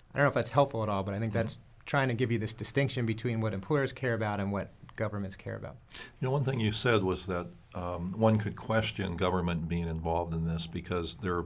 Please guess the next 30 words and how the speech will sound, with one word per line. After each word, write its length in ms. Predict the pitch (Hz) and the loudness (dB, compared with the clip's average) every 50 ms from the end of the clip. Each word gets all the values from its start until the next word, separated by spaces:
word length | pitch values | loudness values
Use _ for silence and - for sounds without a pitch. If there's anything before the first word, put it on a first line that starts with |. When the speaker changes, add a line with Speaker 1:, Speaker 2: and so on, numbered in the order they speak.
| - - - | -6 -12 -8
Speaker 2:
people 300 | - 107 101 98 95 87 | -2 -2 -2 0 0 -2
who 200 | 80 90 87 85 | -2 -2 -2 -2
are 100 | 85 85 | -2 -2
just 220 | 82 87 80 - | -2 -4 -4 -2
making 280 | 95 90 85 - 92 82 | -4 -4 -2 -2 -4 -4
the 80 | 80 78 | -4 -6
choice 460 | - - 127 143 98 92 80 - - - | -2 0 0 0 0 0 -2 -6 -8 -10
to 380 | - - 85 80 80 78 76 - - - - - - | -8 -6 -4 -4 -4 -6 -8 -10 -16 -20 -14 -10 -8
exercise 600 | 82 - - - 82 - - 78 80 80 80 82 | -8 -6 -6 -8 -8 -6 -4 -4 -4 -4 -4 -6
little 380 | 82 82 80 80 80 82 80 | -4 -4 -4 -4 -4 -4 -4
and, 260 | 80 78 76 76 - - | -6 -6 -8 -10 -12 -10
and 220 | 82 80 78 80 87 | -10 -10 -10 -8 -10
eat 180 | 85 85 - | -10 -10 -8
certain 320 | - - - - - - 85 | -6 -4 -4 -4 -6 -8 -8
foods 340 | - 101 95 95 92 85 87 | -4 -4 -2 -2 -4 -4 -6
and 160 | 85 80 80 | -8 -6 -6
things 240 | 85 85 85 78 80 | -6 -8 -8 -6 -8
like 240 | 80 82 80 82 | -8 -8 -8 -6
that. 280 | - 85 80 80 80 82 | -6 -4 -4 -4 -4 -6
I 720 | - - - - - - - - - - - - - - - | -10 -14 -20 -20 -20 -20 -20 -20 -20 -20 -20 -20 -20 -8 0
mean, 140 | 110 104 95 | 0 0 2
if 80 | - | 4
that, 260 | - 117 120 120 117 - - - - - - - | 6 6 6 6 4 0 -8 -16 -20 -20 -12 -12
if 100 | 110 - | -2 2
that's 240 | 110 110 104 107 107 | 4 4 4 4 2
a 60 | 92 | 0
perspective 680 | - - - - 82 - - - 110 104 107 101 87 | -2 -2 -4 -6 -4 -4 0 2 2 2 2 0 -2
one 220 | 82 90 87 82 80 | -2 -2 -2 -2 -4
takes, 480 | - - - - 104 87 85 - - | -6 -6 -4 -2 -2 -2 -4 -6 -8
then 340 | - - 90 87 87 85 82 | -4 -4 -2 -2 -2 -4 -4